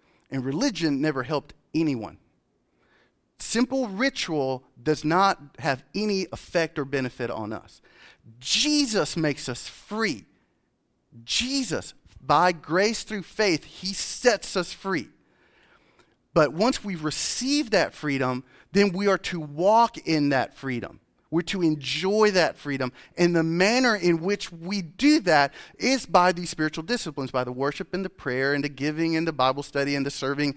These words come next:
and the Christian community. Is that clear? That makes sense to everybody? So if, so here's the question, really.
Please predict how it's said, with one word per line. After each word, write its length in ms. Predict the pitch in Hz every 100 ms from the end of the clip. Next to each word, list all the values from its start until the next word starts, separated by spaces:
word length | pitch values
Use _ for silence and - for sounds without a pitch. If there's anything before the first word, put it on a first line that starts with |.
| - -
and 160 | 165 156
the 60 |
Christian 440 | 147 160 143 - 143
community. 540 | - 160 185 120 104
Is 120 | 104
that 180 | 165 160
clear? 400 | - 190 254 254 _ _ _ _ _ -
That 120 | 180
makes 160 | 190 -
sense 300 | 202 202 -
to 60 |
everybody? 480 | 202 208 214 233 233 - - -
So 300 | 233 196 196
if, 220 | 190 - - - -
so 160 | - 196
here's 240 | 277 311
the 80 | 160
question, 500 | - 254 202 - 147
really. 380 | 190 185 110